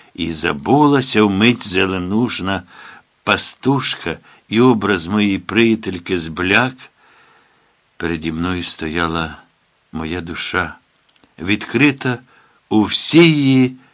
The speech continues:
земній вартості. Молода жінка не зводила з мене очей, манила, закликала, залишаючись при цьому незворушною.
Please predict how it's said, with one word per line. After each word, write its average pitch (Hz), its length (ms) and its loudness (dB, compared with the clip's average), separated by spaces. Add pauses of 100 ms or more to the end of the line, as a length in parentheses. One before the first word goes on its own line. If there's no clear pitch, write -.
(220)
земній 78 800 -2 (460)
вартості. 78 840 -6 (1500)
Молода 123 380 4
жінка 139 360 2
не 127 140 8
зводила 123 540 4
з 101 60 -4
мене 123 300 2
очей, 78 600 -6 (640)
манила, 85 760 -6 (680)
закликала, 92 960 -2 (560)
залишаючись 139 920 6
при 113 200 -2
цьому 135 360 2
незворушною. 107 960 -2